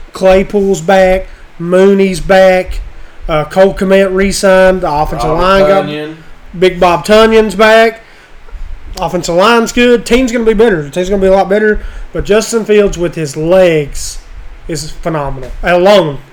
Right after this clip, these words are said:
Speaker 2: Okay.
Speaker 1: And it, even now you add D J Moore should make him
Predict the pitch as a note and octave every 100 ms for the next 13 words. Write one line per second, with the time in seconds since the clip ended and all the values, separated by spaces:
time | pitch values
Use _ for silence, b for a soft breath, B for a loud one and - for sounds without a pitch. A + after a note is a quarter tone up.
0 | - - - - - - F#3 F#3 F#3+ -
1 | A3 G3+ G3 G3+ G#3 G3 F#3+ E3+ F#3 F#3
2 | F#3 F#3 F3 E3+ E3 D#3 D#3 C#3+